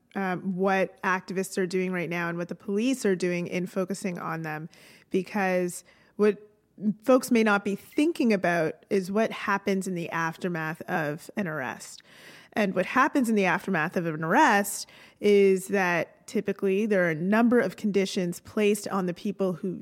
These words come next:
were arrested in order for them to be released.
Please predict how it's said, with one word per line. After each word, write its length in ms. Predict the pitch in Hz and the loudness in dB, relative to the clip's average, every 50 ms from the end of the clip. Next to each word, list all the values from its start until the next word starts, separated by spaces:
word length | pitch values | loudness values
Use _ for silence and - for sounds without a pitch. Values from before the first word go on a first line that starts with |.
| - - | -12 -6
were 380 | 175 190 196 185 185 - - - | -2 0 2 2 2 0 0 -2
arrested 720 | 170 160 135 143 151 170 - - - 220 233 254 262 285 277 - _ _ _ _ _ - _ _ | -2 -2 0 -2 -2 -4 -6 -4 0 2 2 2 0 0 -6 -12 _ _ _ _ _ -20 _ _
in 140 | 208 208 196 | -2 0 0
order 640 | - - 190 190 185 190 190 185 185 180 175 175 - - - - - - - _ _ - | 0 0 0 2 2 2 2 4 4 2 2 0 -4 -10 -20 -20 -20 -20 -20 _ _ -2
for 120 | - 214 | -2 0
them 360 | 185 190 175 170 165 170 170 | 2 2 0 0 -2 -4 -6
to 440 | 170 - - 214 185 170 165 165 160 170 | -6 -6 -2 -2 -2 0 0 -2 -6 -6
be 200 | - - 160 160 | -8 -8 -6 -6
released. 640 | 160 160 156 151 90 - - - - - - | -4 -4 -4 -4 -6 -6 -8 -10 -10 -10 -12